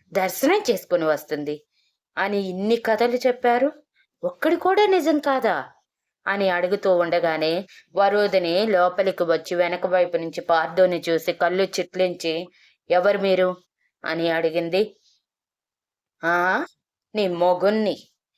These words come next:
అంటూ పార్థు ఫేస్ మాత్రమే వెనక్కి తిప్పి పళ్ళు నోరుతో చూడగానే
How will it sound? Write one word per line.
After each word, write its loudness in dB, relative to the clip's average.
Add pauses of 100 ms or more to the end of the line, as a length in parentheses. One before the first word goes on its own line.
(240)
అంటూ 0
పార్థు 0
ఫేస్ 0
మాత్రమే 0
వెనక్కి -2
తిప్పి -4
పళ్ళు 2
నోరుతో -2
చూడగానే 0